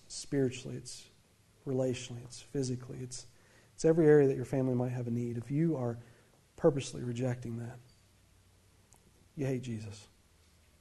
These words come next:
What God has called you into this world is to be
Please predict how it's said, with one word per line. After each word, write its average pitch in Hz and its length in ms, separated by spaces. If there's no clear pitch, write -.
What 151 160
God 165 260
has 170 140
called 180 440
you 170 120
into 160 160
this 143 260
world 151 240
is 139 160
to 151 100
be 143 500